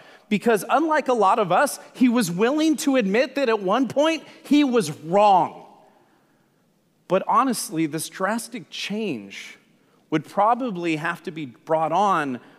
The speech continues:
by a drastic intervention of God. And that is what Paul is about to testify to. He's gonna share his story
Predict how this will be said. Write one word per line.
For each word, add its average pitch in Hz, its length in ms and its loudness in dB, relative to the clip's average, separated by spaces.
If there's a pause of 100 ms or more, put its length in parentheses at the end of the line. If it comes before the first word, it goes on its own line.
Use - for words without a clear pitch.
(140)
by 160 160 -2
a 139 120 -4
drastic 175 880 -6 (180)
intervention 170 1000 -4 (460)
of 123 180 -2
God. 101 340 -2 (960)
And 127 240 -6
that 170 220 -2
is 170 160 -8
what 160 180 -8
Paul 151 280 -2
is 131 100 -8
about 127 260 -6
to 127 80 -12
testify 107 600 -8
to. 92 280 -20 (600)
He's 190 180 0
gonna 254 180 2
share 220 300 -2
his 202 160 -4
story 151 720 -4